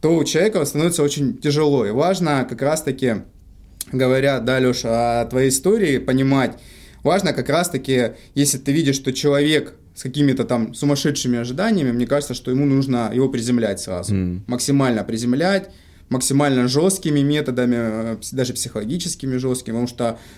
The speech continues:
Speaker 1: молодой, молодой сотрудник должен понимать, что в этом мире лёгкие деньги только в блогах.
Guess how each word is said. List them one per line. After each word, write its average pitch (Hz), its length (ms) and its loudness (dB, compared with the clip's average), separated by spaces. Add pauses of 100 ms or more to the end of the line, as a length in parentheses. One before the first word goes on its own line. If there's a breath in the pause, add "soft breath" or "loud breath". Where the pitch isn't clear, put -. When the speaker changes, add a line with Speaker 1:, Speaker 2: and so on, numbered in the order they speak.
Speaker 1:
молодой, 151 560 2
молодой 151 580 2
сотрудник 175 520 0
должен 143 280 0
понимать, 139 400 0
что - 380 0
в 117 100 0
этом 170 340 2
мире 185 460 2 (360 loud breath)
лёгкие 156 460 2
деньги 160 300 2
только 147 300 0
в 120 120 -2
блогах. 123 520 0